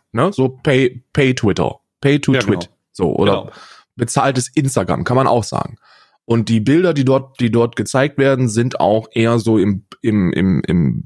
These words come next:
Speaker 1: pornografischen oder im erotischen Bereich anzusiedeln. Ne? Jetzt ist es aber, jetzt stimmt das aber gar nicht. So, soll ich dir mal sa-, soll ich dir mal sagen, wie das da wirklich funktioniert? Stay, hast du Bock, dass ich dir, dass ich dir sage, wie das da wirklich funktioniert?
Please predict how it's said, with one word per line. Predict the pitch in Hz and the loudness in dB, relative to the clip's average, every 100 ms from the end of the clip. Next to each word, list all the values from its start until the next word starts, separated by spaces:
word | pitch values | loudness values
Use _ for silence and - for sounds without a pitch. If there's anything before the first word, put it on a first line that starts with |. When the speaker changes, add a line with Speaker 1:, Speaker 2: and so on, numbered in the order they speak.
| - | -4
Speaker 1:
pornografischen | 127 107 104 107 127 123 - 110 | -2 0 0 0 0 -2 -2 0
oder | 107 95 | 2 2
im | 92 | 0
erotischen | 98 110 117 107 107 | 2 0 0 -2 0
Bereich | 92 90 87 | 0 0 -2
anzusiedeln. | - 101 90 80 69 - _ _ _ _ _ | -4 -4 -4 -4 -6 -12 _ _ _ _ _
Ne? | 101 175 - _ _ _ _ _ _ _ _ _ _ _ | -2 -2 -6 _ _ _ _ _ _ _ _ _ _ _
Jetzt | 127 147 | -4 -4
ist | - 226 | -4 -2
es | 190 | 0
aber, | 143 147 143 131 | 0 2 2 2
jetzt | 151 143 | 0 -2
stimmt | - 202 | -2 -2
das | 143 | -2
aber | 101 85 | -2 -2
gar | 80 58 | -2 -4
nicht. | 60 - - _ _ _ _ _ _ _ _ | -6 -10 -16 _ _ _ _ _ _ _ _
So, | - 127 | -4 0
soll | 143 | 0
ich | 165 | 0
dir | 175 | 0
mal | 160 151 | 2 2
sa-, | 147 | 0
soll | 135 156 | 2 2
ich | 170 | 2
dir | 165 | 0
mal | 156 | 2
sagen, | 160 160 | 2 2
wie | 151 | 2
das | 147 | 0
da | 143 143 | 0 0
wirklich | 156 139 | 0 0
funktioniert? | 104 90 82 76 55 - _ _ _ | -4 -4 -4 -4 -6 -10 _ _ _
Stay, | - 151 | -4 0
hast | 135 160 | 0 0
du | 165 | -2
Bock, | 139 165 | 0 0
dass | 160 147 | 0 0
ich | 143 | 0
dir, | 151 123 | 0 0
dass | 90 135 | 0 0
ich | 143 | 0
dir | 147 | 0
sage, | 127 143 143 135 | 2 2 2 2
wie | |
das | 139 135 | 0 0
da | 127 | 0
wirklich | 135 147 | 0 0
funktioniert? | - 98 92 85 55 - | -2 -4 -2 -2 -2 -8